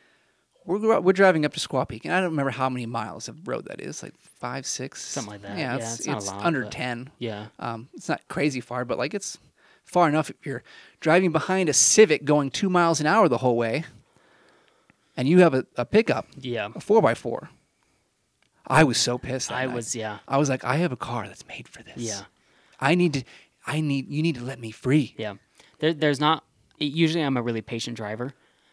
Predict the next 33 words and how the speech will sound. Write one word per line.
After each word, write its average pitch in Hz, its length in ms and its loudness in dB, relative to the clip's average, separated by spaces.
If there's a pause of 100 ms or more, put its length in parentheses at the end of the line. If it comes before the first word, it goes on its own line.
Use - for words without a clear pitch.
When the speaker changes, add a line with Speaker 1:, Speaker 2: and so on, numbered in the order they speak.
(140)
Speaker 2:
With 120 240 -6
those 147 520 0
si-, - 380 0
situations, 160 720 -4 (560)
I, 151 260 2
I'm, 147 380 0 (240)
I, 139 400 -4
there's 135 200 -2
been 151 100 -2
a 151 40 -4
couple 185 220 -2
times 139 260 0
where 120 80 0
I'm 120 120 0
the 127 80 0
guy 120 260 2
who 117 140 -4
will 110 280 -6 (340)
f-, - 260 -16
zoom 123 320 -6
past, 104 420 -8
Speaker 1:
I 135 40 2
Speaker 2:
you 139 80 2
Speaker 1:
wanted 131 240 -2
Speaker 2:
know? 123 60 -8
Speaker 1:
to 120 100 -6
so - 260 -6
bad, 113 300 -4 (260)
but 127 120 -4
the 123 80 -4
other, 143 80 0
there's, 131 200 -4
like, 117 160 -8